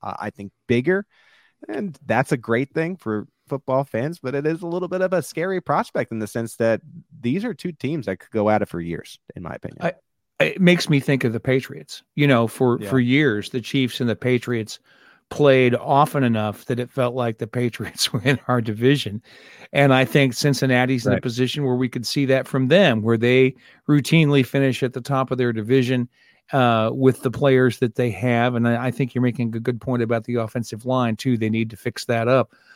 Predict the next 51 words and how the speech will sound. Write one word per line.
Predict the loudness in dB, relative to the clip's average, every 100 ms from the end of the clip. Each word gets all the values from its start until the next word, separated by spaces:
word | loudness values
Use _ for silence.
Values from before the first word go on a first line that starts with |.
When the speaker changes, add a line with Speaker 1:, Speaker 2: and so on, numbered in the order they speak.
| -16 2
Speaker 2:
But | 4
they | 6 6
definitely | 6 4 4 4 4 4
have | 4 4 2
some | 0 -2
skill | -4 0 0 2
players | 2 2 2 0
in | 2
there, | 2 2 0
and | -2 -2
the | 0
matchup | 0 0 0 -2
between | -4 -6 -2 0 0 -4 -8
Burrows | -2 2 4 2 0 -2
and | -6
Chase, | 0 2 2 -2
if | -4
you | 0
don't | 0 0
see | 0 0
that | 4 2 2
as | -2
something, | -2 -2 0 -2 -4 _ _ _
uh, | -10 -4
Speaker 1:
Right. | 2 4
Speaker 2:
I |
was | 4 4
reminded | 2 2 2 2
of | 0 -2 -6
Mahomes | -2 2 2 2 0 -2
and | -6 -6
Hill, | 2 4 4 -2 _ _ _ _ -4
uh, | 2 2 2 0
in, | 4 4 4 0
uh, | -4 -2 -2
Mahomes' | 0 2 2 2 0
first | 0 0 0 -2
year | 0 0
as | -2
a | -8
starter, | -2 2 2 0
where | -2 0 2
they | 0
just, | 2 0 -2 -8
<laughs> | -2
they | 0
just | 2 0
couldn't | -2 -2 -2
do | 0 2
any | 2 0
wrong, | 2 2 0